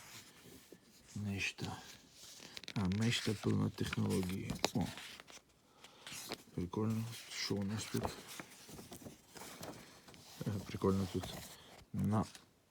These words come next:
на, е, на дотик. Це така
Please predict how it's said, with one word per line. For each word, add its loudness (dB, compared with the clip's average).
на, 10
е, 6
на 6
дотик. 12
Це -4
така 2